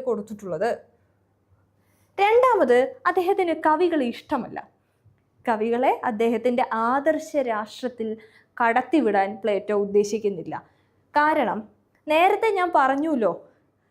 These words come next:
ഈശ്വര സൃഷ്ടി ആയ ഒന്നിനെ അനുകരിക്കുന്ന ആളാണ്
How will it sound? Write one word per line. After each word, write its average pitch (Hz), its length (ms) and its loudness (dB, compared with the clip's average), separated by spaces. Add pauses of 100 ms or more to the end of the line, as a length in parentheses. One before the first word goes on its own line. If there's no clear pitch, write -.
(360)
ഈശ്വര 403 400 4 (180)
സൃഷ്ടി 311 480 0 (800)
ആയ 285 340 0 (460)
ഒന്നിനെ 277 440 0 (560)
അനുകരിക്കുന്ന 392 800 2 (300)
ആളാണ് 233 360 2